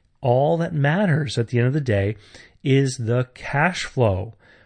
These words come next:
What is the cash flow, and what is someone gonna be willing to pay for that? And of course, that's gonna be determined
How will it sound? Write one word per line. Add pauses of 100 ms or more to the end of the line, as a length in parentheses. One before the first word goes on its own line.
(120)
What
is
the
cash
flow,
and
what
is
someone
gonna
be
willing
to
pay
for
that?
And
of
course,
that's
gonna
be
determined